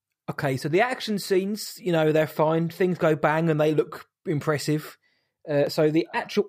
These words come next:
action scenes of Pearl Harbor are, how do I, well, no, in all, in all good taste, they're, f-, you know, they're fine. They're well executed. They, in terms of a film, they're good to watch. They satisfying. The event itself wasn't. Don't misquote me, of course. But what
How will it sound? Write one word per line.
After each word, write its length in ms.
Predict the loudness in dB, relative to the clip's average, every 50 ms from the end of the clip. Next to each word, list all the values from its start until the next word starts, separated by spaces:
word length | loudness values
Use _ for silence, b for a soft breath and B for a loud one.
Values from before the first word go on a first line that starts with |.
| -2
action 420 | -6 -6 -6 -6 -4 -4 -2 -2 -2
scenes 320 | -2 0 0 0 0 -2
of 140 | -4 -4 0
Pearl 220 | 0 2 2 4
Harbor 420 | 4 2 2 2 0 0 -2 -4 -2 0
are, 280 | 2 2 2 2 0 -4 _ _ _ _ _ _ _ _ _ _ _ _ _ -20
how 260 | -20 -16 -8 -6 -2
do 120 | -2 0
I, 40 | 0
well, 180 | 2 2 2 2
no, 200 | 2 -2 -4 -6 _ _ _ 0
in 140 | 2 2
all, 180 | 2 2 0 -2 -6 _ -2
in 100 | 2 4 4
all 80 | 2
good 260 | 2 2 2 2 2
taste, 540 | 0 -4 -6 -4 -4 -4 -4 -6 -10 -14 -12 -4
they're, 140 | -2 -2 -2
f-, 220 | -2 -4 -14 -18 _ -4 -2
you 60 | 0
know, 160 | 0 0 0
they're 140 | 0 -2 -2
fine. 260 | -2 -2 0 0 0
They're 80 | 0 0
well 180 | 0 0 0
executed. 360 | 0 -2 -4 -6 -4 -4 -2
They, 160 | -2 -4 -4 -6 _ _ B B B B B B B B B B
in 100 | -4 0
terms 280 | 2 2 2 2 2 -2
of 80 | -2
a 40 | -2
film, 300 | 0 2 4 4 4 4
they're 100 | 2 2
good 200 | 2 2 0 0
to 100 | 0 0
watch. 280 | 0 0 0 -2 -4 -6
They 180 | -4 -4 -6 -6 _ _ _ _ -16
satisfying. 640 | -14 -6 -6 -6 -6 -6 -8 -10 -6 -6 -6 -6 -6 -8 _ _ _ _ _ _ _ _ 0
The 160 | 2 2 2
event 260 | 4 4 2 2 2
itself 440 | -2 -6 0 2 2 2 2 0 -2
wasn't. 400 | -4 -4 -2 -4 -6 -6 _ -6
Don't 200 | -4 -4 -4 -4
misquote 440 | -8 -8 -6 -4 -4 -4 -6 -6 -10
me, 120 | -6 -6
of 80 | -6 0
course. 300 | 2 2 2 2 0 -2
But 200 | 0 -2 -2 b b b b b b _ _ _ _ _
what 280 | -6 -2 -2 -2 -2